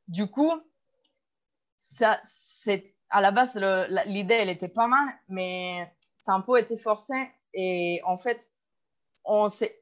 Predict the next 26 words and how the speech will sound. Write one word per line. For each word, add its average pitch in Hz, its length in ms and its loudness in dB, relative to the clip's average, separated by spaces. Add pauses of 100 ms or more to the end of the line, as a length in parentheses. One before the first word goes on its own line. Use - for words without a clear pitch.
tu - 80 -10
vois, 262 140 4
quand 214 160 2
j'ai 208 100 -4
dansé 208 260 0
avec 196 200 2
mes 196 160 -2
trois 202 240 0
potes, 277 260 0 (480)
on 208 100 2
se - 140 -8
connaissait 196 400 -2
du 185 120 -6
fou. 214 320 -6 (440)
Et 202 100 4
on 202 80 2
était 202 240 -4
tous 247 180 -2
dans 208 140 2
le 196 80 0
même 196 180 -2
état 196 220 0
d'esprit 254 760 -4
et 185 500 -2 (520)
on 208 200 2
s'est, 208 320 -10